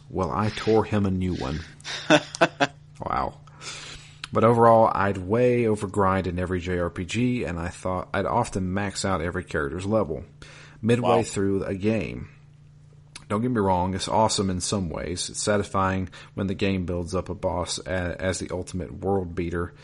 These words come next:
Speaker 1: with, uh, long cutscenes and sinister dialogue only for me to smoke them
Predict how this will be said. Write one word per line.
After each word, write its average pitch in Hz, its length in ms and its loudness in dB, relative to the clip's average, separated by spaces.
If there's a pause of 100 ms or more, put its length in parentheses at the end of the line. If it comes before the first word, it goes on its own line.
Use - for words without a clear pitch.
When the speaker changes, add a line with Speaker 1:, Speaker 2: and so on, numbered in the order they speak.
(320)
Speaker 1:
with, 92 460 -2
uh, 87 300 -4
long 98 320 0
cutscenes 92 640 -2
and 82 100 -6
sinister 98 380 -2
dialogue 90 500 0
only 95 220 0
for 92 160 -4
me 92 160 -2
to - 160 -12
smoke - 440 -2
them 90 280 -2